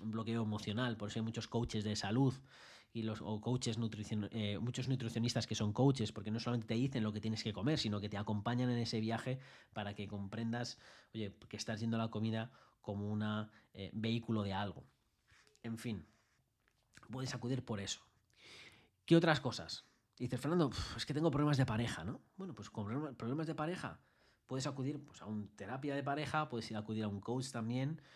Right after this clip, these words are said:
"Fernando, no, no, si no nada de eso, yo es que quiero emprender". Bueno, pues si quieres emprender, coach de claridad, ¿vale? Coach de emprendimiento o bien un mentor, ¿vale? Un mentor, sobre todo si tienes claro qué es lo que quieres trabajar, qué, qué es lo que quieres hacer. Si tú quieres de, "Fernando, es que quiero emprender y quiero hacer este tipo de negocios".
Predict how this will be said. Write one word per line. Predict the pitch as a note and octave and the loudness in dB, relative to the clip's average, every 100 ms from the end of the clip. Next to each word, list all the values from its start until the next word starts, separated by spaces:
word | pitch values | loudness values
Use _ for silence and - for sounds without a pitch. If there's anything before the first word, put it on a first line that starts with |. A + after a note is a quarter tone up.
| - - - - _ _ _ _ _ _ - | -20 -20 -20 -20 _ _ _ _ _ _ -2
"Fernando, | E3 F3 | 2 4
no, | F#3 | 4
no, | F#3+ E3+ | 4 4
si | D3 | 2
no | F3 | 0
nada | F3+ | 0
de | F3+ | -2
eso, | C3 | 0
yo | D#3 | 0
es | D#3+ | 4
que | F3 | 4
quiero | F#3 G3+ | 6 4
emprender". | D#3+ C3 A2+ A2+ D#3 - - _ _ _ | 4 2 4 4 2 -2 -18 _ _ _
Bueno, | G#3+ A3+ | -8 -8
pues | - - | -10 -10
si | G#2 | -2
quieres | D#3 E3+ | 0 2
emprender, | E3+ D#3 D3+ F#3 G3 - - - _ - | 2 2 2 2 0 -12 -20 -20 _ -18
coach | - D3+ D#3 | -4 -2 0
de | |
claridad, | D#3 D3+ B2 B2 G#2+ - | 0 2 4 2 0 -4
¿vale? | D#3+ A2+ | -6 -2
Coach | D3+ E3 | 4 6
de | E3+ | 6
emprendimiento | D3+ B2+ A#2 A#2 C3+ B2 | 4 4 4 6 4 4
o | B2 | 4
bien | C#3+ | 4
un | F#3 | 6
mentor, | D3+ A2+ G2 C3 - - | 4 2 2 -2 -2 -6
¿vale? | A2+ E3 - - - | -4 -4 -6 -12 -2
Un | F3 | 2
mentor, | A3 G#3 A3 - _ _ _ _ - | 2 4 2 0 _ _ _ _ -10
sobre | - B2+ | 0 2
todo | C#3 F3 | 4 2
si | D3 | 4
tienes | D3 F#3+ - | 4 2 2
claro | D3+ D#3 E3 | 2 2 2
qué | C3+ | 2
es | C#3 | 2
lo | C#3+ | 2
que | A2+ | 0
quieres | A#2+ B2 C3+ - - - | 0 2 0 -4 -14 -10
trabajar, | G#2+ F#2+ E2+ A#2+ A2+ | -6 -4 -4 -4 -4
qué, | G#2+ | -4
qué | A#2 | -2
es | |
lo | A#2+ | -2
que | A#2 | -2
quieres | A2 A#2+ G#2+ | 0 0 -2
hacer. | - A#2+ A2+ | -4 -2 -2
Si | G#2 | -4
tú | G2 B2 | -6 -2
quieres | B2+ C3 | 0 0
de, | A#2+ | -2
"Fernando, | C3 D#3+ | -2 -2
es | C3+ | -2
que | C#3 | -2
quiero | D#3 | 0
emprender | E3 D#3 C#3+ E3 | 0 2 0 0
y | D3+ | 0
quiero | D3+ D3+ | 0 2
hacer | C#3 D#3 | 2 0
este | D3+ | -4
tipo | C#3 D3+ | -6 -2
de | C#3+ | 0
negocios". | B2 C#3+ - G2 | 0 -2 -2 -6